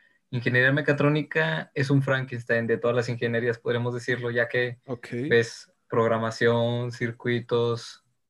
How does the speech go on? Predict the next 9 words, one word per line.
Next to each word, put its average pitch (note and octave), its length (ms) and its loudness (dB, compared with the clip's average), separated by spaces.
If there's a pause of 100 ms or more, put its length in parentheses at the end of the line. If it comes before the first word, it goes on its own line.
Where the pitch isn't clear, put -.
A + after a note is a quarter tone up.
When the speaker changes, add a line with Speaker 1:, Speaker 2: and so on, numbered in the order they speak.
Speaker 1:
este, A2 680 -2
ves A#2+ 280 -2
de A#2 120 0
todo, A#2 360 -2
este, A2 440 -4 (440)
química, A#2+ 960 0
también A#2 340 -2
ves, A#2 260 2
este, A2+ 800 -2